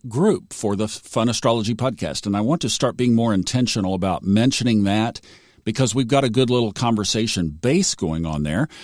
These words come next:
but we would love to have you come join us. It's a new app. Well, not a new, but I mean, it's gaining momentum all the time. Discord, you can have it on your phone,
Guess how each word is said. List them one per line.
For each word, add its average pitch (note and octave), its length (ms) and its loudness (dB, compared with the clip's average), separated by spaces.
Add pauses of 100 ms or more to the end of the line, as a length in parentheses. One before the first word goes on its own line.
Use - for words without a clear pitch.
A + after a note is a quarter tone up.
(100)
but A#2 100 0
we C3+ 140 2
would B2 120 2
love A#2 260 2
to A2+ 80 -2
have G2+ 180 -2
you G2 120 0
come G2+ 220 0
join G#2+ 300 0
us. B1+ 240 -4
It's A#2 180 -4
a G2+ 60 2
new D3 320 6
app. F2+ 320 -2
Well, C3 280 0
not G#2 220 2
a E2 80 -2
new, D#2 300 -2
but F#2 120 -2
I F#2+ 40 0
mean, F#2+ 160 2
it's - 180 -2 (380)
gaining A#2+ 360 6
momentum G#2 480 4
all F2+ 160 0
the E2 80 -8
time. F#2 440 0 (440)
Discord, F#2+ 580 0
you F#2 140 -2
can F#2 220 -2
have A2 260 -2
it G#2+ 60 0
on G#2 120 2
your F#2 140 0
phone, C#3+ 640 0